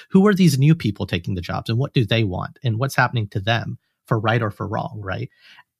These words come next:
I ju-, I just found that fascinating that, that you, you pick this one thing, spam, and you follow it to, to, like,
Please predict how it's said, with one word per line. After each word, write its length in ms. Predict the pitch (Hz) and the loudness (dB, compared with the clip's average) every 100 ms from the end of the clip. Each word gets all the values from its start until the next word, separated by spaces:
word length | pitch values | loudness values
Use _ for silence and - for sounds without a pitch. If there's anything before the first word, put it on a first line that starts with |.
| _ _ 175 | _ _ 2
I 60 | |
ju-, 120 | 170 240 | 2 4
I 80 | 170 | 4
just 160 | - | 2
found 180 | 277 240 | 2 2
that 120 | 180 - | 2 4
fascinating 520 | - - 131 113 117 | 2 2 0 0 0
that, 140 | 120 120 | -2 2
that 260 | 151 170 - 175 | 2 2 -4 4
you, 80 | 170 | 6
you 180 | 175 175 | 6 6
pick 200 | 262 - | 4 0
this 120 | 165 | 0
one 240 | 143 214 | 2 2
thing, 240 | 226 170 135 | 2 2 2
spam, 540 | - 156 156 107 101 82 | 0 2 4 2 -2 2
and 100 | 143 | 2
you 80 | 143 | 4
follow 360 | 139 147 160 | 2 4 2
it 100 | 147 | 0
to, 140 | - 143 | -4 -4
to, 180 | - | -2
like, 180 | 127 110 | -2 -4